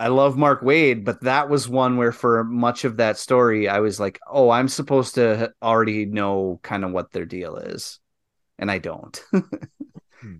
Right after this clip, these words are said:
Speaker 1: Uh,
Speaker 2: Yeah.
Speaker 1: he wrote the, he wrote the Superman one.
Speaker 2: Yes. Uh, instead of going through, like, each of these beat by beat, I think we should just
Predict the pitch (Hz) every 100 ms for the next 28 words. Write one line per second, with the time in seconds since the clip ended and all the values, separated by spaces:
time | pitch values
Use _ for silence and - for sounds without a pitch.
0 | _ _ 101 104 90 185 135 135 120 127
1 | 143 147 127 120 117 104 95 87 90 90
2 | 98 110 - 113 98 - - - _ _
3 | _ _ - 131 131 - - 165 175 147
4 | 214 240 196 180 156 156 147 127 120 -
5 | 113 131 107 113 110 95 113 104 107 95
6 | 107 113 104 117 110 110 101 95